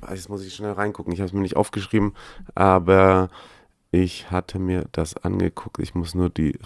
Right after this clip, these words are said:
richtige, bevor ich jetzt Blödsinn erzähle, das, das soll ja mal vorkommen.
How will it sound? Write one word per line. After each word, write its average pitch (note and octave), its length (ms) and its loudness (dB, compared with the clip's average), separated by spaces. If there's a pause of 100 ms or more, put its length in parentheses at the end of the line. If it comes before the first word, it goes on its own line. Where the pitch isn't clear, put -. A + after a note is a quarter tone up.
richtige, E2 540 0 (320)
bevor - 320 -2
ich F2 80 -2
jetzt E2+ 200 -4
Blödsinn - 440 0
erzähle, F2 640 2 (460)
das, - 120 -20
das - 240 -10
soll E2 180 0
ja E2 100 2
mal D#2+ 140 0
vorkommen. F2 580 -2